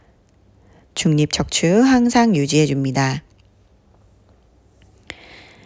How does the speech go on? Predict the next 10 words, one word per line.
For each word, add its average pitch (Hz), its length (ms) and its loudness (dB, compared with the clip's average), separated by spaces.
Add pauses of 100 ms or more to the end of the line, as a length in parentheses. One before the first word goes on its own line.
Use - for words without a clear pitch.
(680)
뒤꿈치 170 420 2
앞쪽으로 165 400 4
쭉 202 360 2
밀어내시며 190 960 2
다리 160 380 0
일자로 240 760 6
위쪽으로 165 1000 2
끌어올렸다가 180 1000 2
천천히 180 760 -4
내려줍니다. 131 800 -4